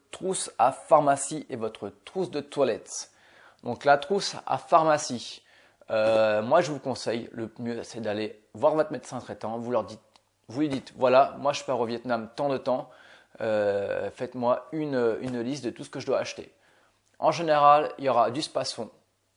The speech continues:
du Smecta, de l'ultralevure, euh, des Doliprane, euh, un traitement antipaludisme, le Malarone. Bon, moi, je le prends pas. Après ça, c'est mon propre choix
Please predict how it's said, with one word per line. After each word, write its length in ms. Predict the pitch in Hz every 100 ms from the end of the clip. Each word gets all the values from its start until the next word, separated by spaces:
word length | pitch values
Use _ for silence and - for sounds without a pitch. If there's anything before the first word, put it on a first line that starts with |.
| _ -
du 140 | 123
Smecta, 600 | 170 151 135 - - - _ _ _ _ _
de 100 | 127
l'ultralevure, 760 | 147 160 - 139 127 110 107 - _ _ _ _ -
euh, 440 | 101 104 104 101 98
des 180 | 113
Doliprane, 600 | 160 151 143 143 - 104 - - _ _ _ _ _ -
euh, 640 | 104 101 98 - - - - -
un 140 | -
traitement 460 | 156 175 170 160 156 -
antipaludisme, 840 | 143 - 147 131 123 120 156 120 -
le 100 | 117
Malarone. 540 | 110 107 101 113 143 - _ _ _ _ _ -
Bon, 140 | 82 -
moi, 140 | 123
je 100 | 135
le 80 | 139
prends 180 | - 117
pas. 200 | 127 123
Après 300 | 113 - 113
ça, 180 | -
c'est 140 | 127 107
mon 100 | 107
propre 360 | - 113 -
choix 400 | 107 - - 208